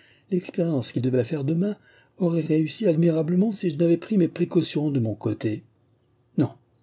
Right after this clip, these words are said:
dit l'inspecteur, « je vous demande pardon, l'expérience aurait raté. » « Hein ? Et pourquoi ? » « Parce que nous venons d'arrêter un cambrioleur qui allait subtiliser les diamants. Il avait même commencé à extraire un joyau de la mine », ajouta l'inspecteur en montrant le creuset brisé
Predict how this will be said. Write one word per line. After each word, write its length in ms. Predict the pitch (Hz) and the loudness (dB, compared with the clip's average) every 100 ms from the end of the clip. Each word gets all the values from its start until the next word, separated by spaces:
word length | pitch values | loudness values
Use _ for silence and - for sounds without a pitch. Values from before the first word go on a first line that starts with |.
| _ _ _ - | _ _ _ -8
dit 100 | 110 | -6
l'inspecteur, « 580 | 101 - 110 - 107 101 | -6 -6 -6 -4 -6 -4
je 100 | 110 | -4
vous 120 | 104 | -4
demande 220 | 104 98 | -4 -4
pardon, 400 | - 113 160 143 - _ _ _ | 0 2 4 2 -2 _ _ _
l'expérience 640 | 120 - - 107 101 95 - | -8 -8 -4 -4 -4 -6 -8
aurait 160 | 98 | -6
raté. » « 400 | 107 127 131 120 - _ _ | -2 -2 -2 -6 -6 _ _
Hein ? 240 | - 131 254 - | -4 -4 -4 -6
Et 80 | 113 | -6
pourquoi ? » « 500 | - - - - _ _ _ _ _ _ _ _ - | -6 -6 -4 -6 _ _ _ _ _ _ _ _ -12
Parce 200 | 165 - | -8 -4
que 120 | 214 | 0
nous 160 | 196 160 | 2 2
venons 280 | 151 175 | 2 2
d'arrêter 380 | 170 143 143 135 | 2 -2 -4 -6
un 80 | 190 | -6
cambrioleur 640 | 143 143 151 156 190 202 | -4 -2 0 0 -2 -4
qui 100 | - | -4
allait 100 | 139 | -2
subtiliser 600 | 139 - 151 165 151 147 180 | -2 -4 -6 -4 -2 2 2
les 120 | 139 | 2
diamants. 440 | 113 110 107 - _ _ _ _ _ - | 0 0 -2 -6 _ _ _ _ _ -2
Il 80 | 147 | 0
avait 180 | 147 | 2
même 220 | 151 190 190 | 4 2 2
commencé 400 | 143 139 131 196 | 0 -2 -2 -2
à 60 | |
extraire 400 | 156 - 202 180 | -4 -4 -4 -4
un 60 | 139 | -4
joyau 300 | 147 151 165 | 0 2 4
de 60 | 131 | 2
la 140 | 123 | 2
mine », 380 | 131 131 123 104 _ _ _ _ _ - | 4 4 2 -2 _ _ _ _ _ -8
ajouta 340 | 104 110 110 | -6 -4 -4
l'inspecteur 800 | 101 98 - 101 - 123 127 107 | -6 -8 -6 -6 -2 0 0 0
en 60 | |
montrant 420 | 95 98 - 123 113 | -6 -8 -8 -4 -4
le 100 | 107 | -4
creuset 340 | - 107 101 | -4 -4 -4
brisé 520 | 104 107 104 127 135 | -2 -2 2 2 0